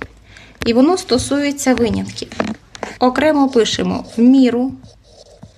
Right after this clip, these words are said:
«в ногу», «в основному»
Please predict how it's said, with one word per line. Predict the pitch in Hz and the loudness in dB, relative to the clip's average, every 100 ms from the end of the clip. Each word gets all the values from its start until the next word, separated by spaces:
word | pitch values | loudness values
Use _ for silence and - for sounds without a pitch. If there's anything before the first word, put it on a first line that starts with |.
| - - - - - - - | -8 -8 -8 -20 -20 -20 -6
«в | 202 190 | -2 2
ногу», | 214 226 240 220 226 247 247 - - - - - - - - - - - - - - - - - | 4 4 4 2 -2 -6 -8 -16 -18 -20 -20 -20 -20 -20 -10 -10 -10 -20 -20 -20 -20 -20 -8 -2
«в | 180 202 | 2 2
основному» | 269 - 269 233 226 214 214 247 | 2 2 0 2 0 0 0 -2